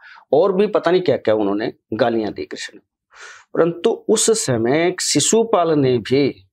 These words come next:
कृष्ण के विषय में कोई वासना मूलक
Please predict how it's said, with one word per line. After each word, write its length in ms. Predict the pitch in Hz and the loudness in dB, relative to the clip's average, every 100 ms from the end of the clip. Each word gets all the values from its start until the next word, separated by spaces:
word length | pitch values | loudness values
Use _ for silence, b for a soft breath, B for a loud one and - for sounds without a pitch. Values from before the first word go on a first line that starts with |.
| _ _ _ b b _ - | _ _ _ b b _ -2
कृष्ण 360 | 160 160 208 | 0 2 2
के 260 | 202 180 151 | 2 2 2
विषय 380 | 123 107 110 104 | 2 0 -2 0
में 240 | 143 180 180 _ _ _ | 2 2 -2 _ _ _
कोई 300 | - 170 196 | 0 2 2
वासना 640 | 160 113 117 127 - 175 160 | 0 0 0 0 0 0 0
मूलक 360 | 120 113 127 | 0 0 -2